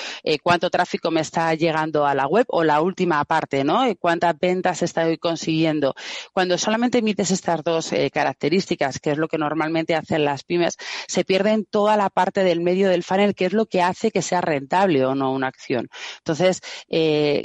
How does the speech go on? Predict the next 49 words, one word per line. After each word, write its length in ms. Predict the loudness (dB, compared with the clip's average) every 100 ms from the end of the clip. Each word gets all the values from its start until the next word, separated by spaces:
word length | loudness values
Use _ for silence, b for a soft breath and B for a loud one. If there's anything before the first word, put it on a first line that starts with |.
| -6
la, 420 | -8 -2 0 0
las 220 | 0 -2 -4
estrategias 520 | -4 -4 -2 0 0
digitales 680 | 0 0 2 4 2 0
y 60 | -2
los 160 | -2 0
nuevos 260 | 0 0
canales 360 | -2 0 2 0
digitales 520 | -2 0 2 2 0
nos 220 | -2 0
dan 180 | 0 0
esa 200 | 0 0
herramienta 580 | 0 0 0 0 0 0
tan, 340 | 0 0 -2 B B B
tan 220 | -2 -2 0
querida, 480 | 0 2 4 2
¿no? 100 | 2
Y 60 | 2
que 100 | 2
antes 240 | 2 2
no 120 | 0 0
teníamos. 460 | 2 2 2 0
Tú 120 | -4
ponías 400 | -2 0 0 0
un, 220 | 0 0 0
un, 360 | -2 -4 -2
un 220 | -2 -4 -2
póster 320 | -2 0 0
en 60 |
una 120 | 0 2
marquesina 680 | 0 0 -2 0 2 0 B B B B 2
y 140 | 4
era 340 | 6 6 4 2
prácticamente 600 | 2 2 0 0 2 0
imposible 640 | 0 -2 -2 0 2 2
saber 340 | 0 0 0
qué 100 | 0
impacto 440 | -4 0 -4 -2 -4
estaba 340 | 0 0 2
teniendo 640 | 2 2 4 2 2 2 2
y 100 | 2
qué 140 | 0
retorno 440 | 0 0 0 2
de 80 | 2
inversión 440 | 2 0 -2 -2 -2
estaba 340 | 0 0 0
creando 400 | 0 0 0 0
esa 200 | 0 -2
publicidad. 580 | -2 -2 0 2 2